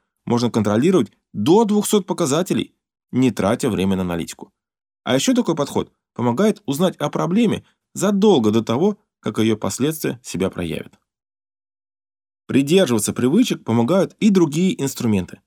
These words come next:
например, фокус-группы. Одна из самых мощных мотиваций человека — социальная ответственность. Когда вы отчитываетесь перед людьми,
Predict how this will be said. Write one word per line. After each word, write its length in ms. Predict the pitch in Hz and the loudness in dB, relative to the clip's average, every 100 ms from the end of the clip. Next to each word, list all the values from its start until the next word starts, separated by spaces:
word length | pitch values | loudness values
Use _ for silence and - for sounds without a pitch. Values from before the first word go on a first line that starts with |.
| _ | _
например, 580 | - 113 98 92 127 175 _ | 0 2 2 2 0 -2 _
фокус-группы. 640 | - 110 95 92 85 - - _ _ _ - | -4 -2 -4 -4 -8 -10 -18 _ _ _ -6
Одна 340 | 110 110 185 | -2 2 2
из 240 | 185 123 117 | 2 -2 -2
самых 480 | - 160 151 113 - | -2 0 0 -2 -2
мощных 440 | 127 - 95 92 | 0 -2 -4 -8
мотиваций 520 | 85 - 104 131 87 | -6 -4 -2 -2 -4
человека — 600 | 82 87 85 143 190 - _ _ _ | -4 -4 -2 -2 -4 -8 _ _ _
социальная 1000 | - - 135 127 120 113 139 139 139 131 | -8 -4 -2 0 2 2 2 0 -2 -4
ответственность. 920 | - 123 - 156 151 - - 82 - _ _ _ _ _ _ - | -6 -8 -2 0 0 -2 -8 -10 -12 _ _ _ _ _ _ -6
Когда 360 | 101 101 139 | -4 0 0
вы 120 | 143 | 0
отчитываетесь 720 | - 104 - 220 196 117 - - | -2 -6 0 0 2 0 -2 -4
перед 220 | 131 165 | -2 0
людьми, 380 | 156 147 98 | -2 0 0